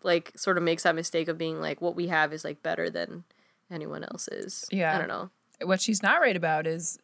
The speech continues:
Speaker 2: it's funny, this all happened because of a kissing booth.
Speaker 1: Oh my God.
Speaker 2: I mean, I guess, but, like, Noah clearly wanted to be with her, right?
Speaker 1: He
Speaker 2: I
Speaker 1: also
Speaker 2: mean, like, he went up to kiss her.
Speaker 1: <laughs> He gifts her this motorcycle, which is a little bizarre. I assume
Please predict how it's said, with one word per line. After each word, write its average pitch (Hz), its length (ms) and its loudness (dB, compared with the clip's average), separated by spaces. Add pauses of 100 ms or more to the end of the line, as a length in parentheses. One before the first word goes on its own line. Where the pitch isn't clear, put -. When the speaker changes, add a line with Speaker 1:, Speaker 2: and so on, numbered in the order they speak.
Speaker 2:
it's 175 200 -2
funny, 240 260 4
this 175 180 0
all 196 120 2
happened 190 360 0
because 160 280 -4
of 139 80 -10
a 131 60 -6
kissing 156 420 -2
booth. 123 360 -8 (720)
Speaker 1:
Oh 233 120 2
my 180 160 -4
God. 175 160 -8
Speaker 2:
I 220 40 8
mean, 240 160 10
I 240 80 6
guess, 226 600 4
but, - 140 2
like, 214 300 2 (120)
Noah 196 640 4
clearly 208 440 0
wanted 185 320 0
to 175 100 -8
be 139 260 -4
with 147 160 -4
her, 135 400 -6 (720)
right? 226 280 4
Speaker 1:
He 285 80 2
Speaker 2:
I 285 40 10
Speaker 1:
also - 200 8
Speaker 2:
mean, 480 120 10
like, - 40 -6
he 226 140 2
went 185 220 4
up 220 140 4
to 233 60 -2
kiss - 320 -4
her. 147 320 -8 (160)
Speaker 1:
<laughs> - 60 -20 (480)
He 277 120 0
gifts 240 460 4
her 339 180 8
this 240 240 4
motorcycle, 185 960 6
which 165 180 2
is 185 80 -6
a 185 60 2
little 170 240 8
bizarre. 160 720 4 (720)
I 269 120 2
assume 440 280 10